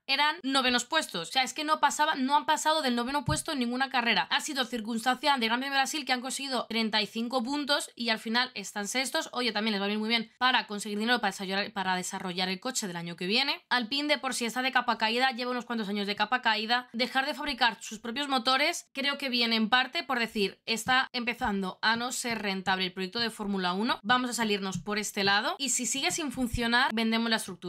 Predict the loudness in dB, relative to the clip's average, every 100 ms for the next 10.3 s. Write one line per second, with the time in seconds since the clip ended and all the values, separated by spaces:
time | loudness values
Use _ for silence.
0 | -4 -2 0 2 4 2 0 0 0 0
1 | -2 -2 -8 -6 0 0 0 -4 -2 -2
2 | 2 0 0 -6 0 0 0 -4 -8 -8
3 | -6 -6 -2 0 0 -6 -10 -12 -4 -2
4 | 0 -2 -8 -20 _ -2 0 2 4 2
5 | 2 -2 0 0 2 0 -2 2 2 4
6 | 2 2 0 0 0 2 2 2 0 2
7 | 0 0 -4 -4 -4 -4 -8 -8 -6 -4
8 | -4 -4 -8 -8 -8 -4 -2 0 2 0
9 | -4 -2 0 2 2 2 4 2 0 -4
10 | -4 -4